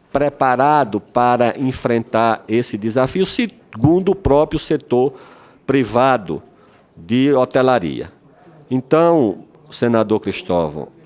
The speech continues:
eu não vou usar a linguagem, é, dos navegadores aéreos, vou usar a linguagem do, dos navegadores dos mares.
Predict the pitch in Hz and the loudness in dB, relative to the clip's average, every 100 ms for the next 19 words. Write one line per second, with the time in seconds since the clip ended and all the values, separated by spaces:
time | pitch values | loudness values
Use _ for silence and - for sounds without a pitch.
0 | - 120 143 131 95 64 - - - 107 | -4 0 2 0 -2 -8 -18 -20 -14 -6
1 | 113 104 110 120 110 95 107 110 104 98 | -4 -2 0 0 2 0 0 0 0 0
2 | 107 113 101 90 82 65 - 92 95 87 | 2 2 0 -2 -6 -8 -12 -8 -4 -4
3 | 82 - _ - - 60 82 92 90 80 | -6 -10 _ -20 -20 -20 -8 -6 -4 -8
4 | 78 - - - _ _ _ _ 92 95 | -12 -20 -20 -20 _ _ _ _ -6 -2
5 | 104 98 95 92 92 92 120 117 82 87 | -2 -2 -4 -4 -4 -2 0 0 -4 -6
6 | 101 95 107 113 107 98 104 113 107 104 | -6 -2 -2 0 -2 -2 0 0 -2 -6
7 | 101 101 92 78 - - - - - _ | -4 -4 -4 -8 -20 -20 -20 -20 -20 _
8 | _ - 98 104 104 107 104 107 98 98 | _ -8 -4 -2 0 0 0 -2 -4 -8
9 | 92 95 90 73 62 - | -4 -2 -2 -4 -10 -20